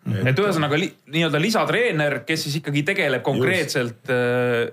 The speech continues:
Speaker 3: eraldi
Speaker 2: Just, just,
Speaker 3: võistkonna
Speaker 2: just.
Speaker 3: liikmetega.
Speaker 2: Just, sest vaata, kui sul on poolteist tundi paar korda nädalas, siis sul on viisteist mängijat, siis sa ei jõua teha.
Speaker 1: Mhm, mhm.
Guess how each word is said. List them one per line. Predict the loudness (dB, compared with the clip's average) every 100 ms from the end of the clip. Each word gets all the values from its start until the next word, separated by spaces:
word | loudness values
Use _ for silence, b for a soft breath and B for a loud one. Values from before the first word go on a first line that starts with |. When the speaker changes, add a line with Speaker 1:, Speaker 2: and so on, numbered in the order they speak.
| -2
Speaker 3:
eraldi | 0 0 0 -2 0 0 0
Speaker 2:
Just, | 0 0 -2 -6
just, | -4 -2
Speaker 3:
võistkonna | 0 0 0
Speaker 2:
just. | 0
Speaker 3:
liikmetega. | 0 -4 -6 -4 0
Speaker 2:
Just, | 0 0 -2
sest | -2 -2 -4
vaata, | -4 -2 -2
kui | -4 -2
sul | 0 0
on | 0 0
poolteist | 0 0 0 -2
tundi | 0 0 2 2 2 2 2 0
paar | 0 -2
korda | 0 0
nädalas, | 0 0 0 0 -2
siis | -4 -4
sul | -2 -2
on | 0
viisteist | 0 0 0 -2
mängijat, | 0 0 0 0 -2
siis | -2 -4 -4
sa | -4 -2
ei | 0 2
jõua | 0 0
teha. | 0 0 -2 -4
Speaker 1:
Mhm, | 0 2 2 2 0
mhm. | -2 0